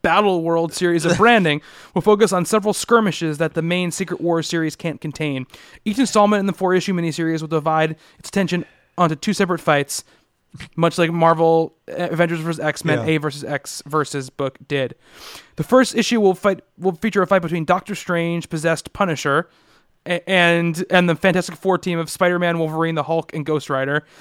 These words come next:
Speaker 1: as well as a massive skirmish between every modoc on Battle World. Um, Josh Williamson and Ed Brisson will handle writing duties, and Mike Henderson and Scott Hepburn will illustrate. Um, the weirder and more fun, the better.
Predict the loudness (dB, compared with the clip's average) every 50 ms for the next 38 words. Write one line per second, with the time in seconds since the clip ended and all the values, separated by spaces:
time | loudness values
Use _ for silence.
0 | -20 -12 -6 0 4 6 6 6 6 4 4 4 4 4 4 2 -2 -6 -4 -2
1 | 0 0 0 0 -2 -4 -6 -14 _ _ _ _ -10 -10 -6 -4 -2 -2 -2 -4
2 | -6 _ _ _ _ -2 0 2 2 2 4 4 4 6 6 4 4 2 0 -2
3 | 0 0 0 0 0 0 -2 -2 -2 -2 -4 -10 -14 _ _ _ _ _ _ _
4 | -2 2 2 2 2 2 2 2 2 2 2 0 0 0 0 0 0 0 0 0
5 | 0 0 0 0 -2 0 -2 -4 -4 -4 -4 -2 -2 0 0 2 2 2 2 2
6 | 2 2 2 0 0 -4 _ -20 -20 -18 _ -4 0 2 2 2 2 0 0 0
7 | 0 0 -2 -2 -4 -2 -2 -2 0 0 0 0 2 2 2 0 0 0 0 0
8 | 0 0 -2 -2 -2 -2 -4 -6 -8 -10 -10 -10 -16 -20 -20 _ _ _ _ _
9 | _ _ _ -20 -20 -20 _ _ _ _ _ 0 2 2 4 4 4 4 2 2
10 | 0 -2 -2 -2 -2 0 2 4 4 6 6 6 6 4 4 4 4 4 4 4
11 | 4 2 0 0 -2 0 2 2 4 4 4 2 2 0